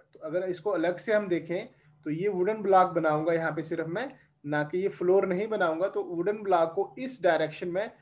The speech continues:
टू हंड्रेड फोर्स लग रही है, और यहाँ पे इसको बैकवर्ड डायरेक्शन में एक फ्रिक्शन की फोर्स लग रही है एफ, वो भी कितनी लग रही है? टू हंड्रेड।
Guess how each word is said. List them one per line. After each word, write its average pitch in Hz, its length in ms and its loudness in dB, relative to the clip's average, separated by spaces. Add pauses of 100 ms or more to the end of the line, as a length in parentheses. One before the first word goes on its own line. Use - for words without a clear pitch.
(400)
टू 254 160 -2
हंड्रेड 208 460 2
फोर्स 185 420 -4
लग 165 160 2
रही 160 220 2
है, 180 180 2 (840)
और 208 340 6 (280)
यहाँ 170 400 0
पे 185 80 2
इसको 170 280 -4
बैकवर्ड 160 420 2
डायरेक्शन 165 400 2
में 180 80 -2
एक 185 140 -6
फ्रिक्शन 208 480 -8
की 214 120 -12
फोर्स 175 360 -2
लग 156 140 -2
रही 147 160 0
है 165 240 -2
एफ, 175 180 -4
वो 156 160 -4
भी 170 100 -4
कितनी 175 260 -6
लग 165 180 -4
रही 151 140 -2
है? 233 120 -2 (240)
टू 214 220 -6
हंड्रेड। 127 340 -6